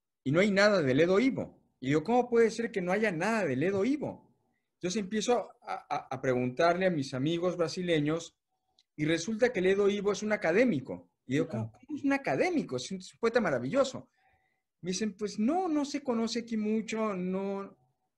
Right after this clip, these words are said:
Speaker 1: Y de pronto hubo un chico que conocí que me dijo, "Ah, Ledo Ivo". Y dije, "Bueno, por fin uno". No, bueno, era de Alagoas,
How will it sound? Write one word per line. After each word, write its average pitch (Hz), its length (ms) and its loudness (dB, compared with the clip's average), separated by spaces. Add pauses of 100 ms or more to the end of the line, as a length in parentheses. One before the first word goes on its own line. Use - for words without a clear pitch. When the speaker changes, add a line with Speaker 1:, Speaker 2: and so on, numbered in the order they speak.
Speaker 1:
Y 170 100 0
de 180 100 6
pronto 247 400 4
hubo 208 560 0
un 185 200 -2
chico 214 320 -2
que 180 100 -4
conocí 151 460 -2
que 190 80 -2
me 185 100 2
dijo, 185 160 -4
"Ah, 254 160 -2
Ledo 247 300 4
Ivo". 247 400 -2 (300)
Y 165 100 0
dije, 185 160 0
"Bueno, 220 180 2
por 139 180 2
fin 247 240 4
uno". 247 360 4
No, 185 240 0
bueno, - 320 -2 (180)
era 165 240 6
de 190 100 6
Alagoas, 170 560 4